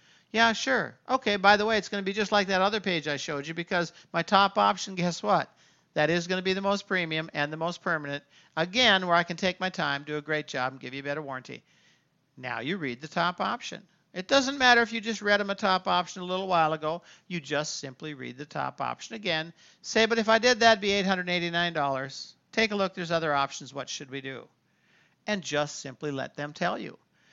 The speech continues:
They can either choose an option, or they might ask a question, say, "Well, how long do you think it would last?" Give them your honest opinion. And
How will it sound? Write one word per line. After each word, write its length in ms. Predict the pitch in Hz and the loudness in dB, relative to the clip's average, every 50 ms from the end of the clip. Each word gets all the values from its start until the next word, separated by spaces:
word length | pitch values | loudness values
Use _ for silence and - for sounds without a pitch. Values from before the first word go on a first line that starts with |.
| _ _ _ _ _ - | _ _ _ _ _ 0
They 160 | 143 160 165 | 0 0 0
can 160 | - 196 170 | 0 -2 -2
either 180 | 175 170 160 156 | -2 -2 -4 -4
choose 380 | - - - 170 170 185 185 | -6 -4 -4 -2 -2 -2 -2
an 100 | 196 185 | -2 0
option, 500 | 180 170 165 180 190 - - 233 262 277 - - _ - _ _ | 2 4 4 2 2 -2 -6 -8 -10 -10 -14 -20 _ -20 _ _
or 160 | - 214 226 208 | -4 -4 -2 0
they 140 | 180 180 | 0 -2
might 280 | 180 180 175 180 202 - - | 0 2 2 2 0 0 -2
ask 320 | - 151 160 175 - - - | 0 0 0 0 -2 -6 -12
a 60 | 185 | -12
question, 440 | - - 170 160 156 - - 190 175 | -6 -4 -2 -2 -4 -6 -10 -12 -6
say, 140 | - 196 | -4 -2
"Well, 120 | 190 185 180 | -2 -2 -2
how 200 | 175 202 202 196 | 0 0 0 2
long 200 | 202 196 196 196 | 0 -2 -2 -4
do 60 | 180 | -6
you 140 | 185 196 202 | -6 -6 -6
think 220 | 190 208 196 185 | -6 -8 -6 -6
it 100 | 202 196 | -6 -6
would 140 | 220 196 180 | -6 -4 -2
last?" 560 | 185 196 226 202 - - - - - - - _ _ _ _ _ _ _ _ _ _ | -2 -2 -2 -2 -6 -8 -10 -14 -18 -18 -20 _ _ _ _ _ _ _ _ _ _
Give 220 | - 127 120 120 | -8 -8 -8 -6
them 140 | 131 139 147 | -8 -10 -8
your 140 | 151 147 143 | -6 -4 -4
honest 340 | 143 147 151 156 - - 175 | -4 -4 -4 -6 -10 -12 -14
opinion. 480 | 160 - 175 185 214 - - - - _ _ _ _ _ _ - - - - - - | -12 -10 -8 -8 -8 -10 -14 -16 -18 _ _ _ _ _ _ -20 -20 -20 -20 -8 0
And 420 | 143 143 139 139 185 113 240 214 | 4 6 6 6 4 0 -6 -12